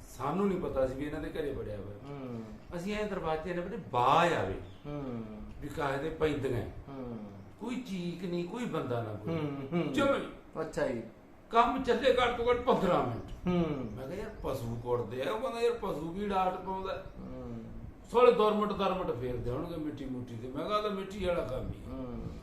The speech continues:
Speaker 1: ਉਦੋਂ ਨੂੰ ਉਹਨਾਂ ਦਾ ਬੁੜਾ ਨਿਕਲਿਆ ਤੇ ਸਰਪੰਚ ਨੂੰ ਲਿਆਇਆ ਨਾਲ, ਸਰਪੰਚ ਵੜ ਗਿਆ ਅੰਦਰ। ਮੈਂ ਕਿਹਾ, "ਕੋਈ ਗੱਲ ਵੜਤਾ ਹੈ।"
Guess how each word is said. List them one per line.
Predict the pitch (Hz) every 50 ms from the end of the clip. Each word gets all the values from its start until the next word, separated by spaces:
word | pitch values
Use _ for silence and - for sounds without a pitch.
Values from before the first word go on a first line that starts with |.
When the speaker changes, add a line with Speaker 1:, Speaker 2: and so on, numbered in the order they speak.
| - - - - - -
Speaker 1:
ਉਦੋਂ | 202 208 220 233
ਨੂੰ | 247 262
ਉਹਨਾਂ | 262 277 269
ਦਾ | 262 240
ਬੁੜਾ | - 190 214 262 277 277
ਨਿਕਲਿਆ | 277 269 220 - 254 247 247 247 254 254 254 254 254 254 247 247
ਤੇ | 262 254 -
ਸਰਪੰਚ | 196 202 208 208 214 214 214 214 214 -
ਨੂੰ | 254 254 262
ਲਿਆਇਆ | 262 247 220 208 214 220
ਨਾਲ, | 220 220 220 220 214
ਸਰਪੰਚ | 208 208 208 208 196 196 180 - 180
ਵੜ | 165 185 180 180
ਗਿਆ | 185 190 190
ਅੰਦਰ। | 196 196 254 262
ਮੈਂ | 262 269 269
ਕਿਹਾ, | 277 285
"ਕੋਈ | 269 269 269 262 254 233 233
ਗੱਲ | 214 208 185
ਵੜਤਾ | 165 180 170 - - 151
ਹੈ।" | 139 - - - -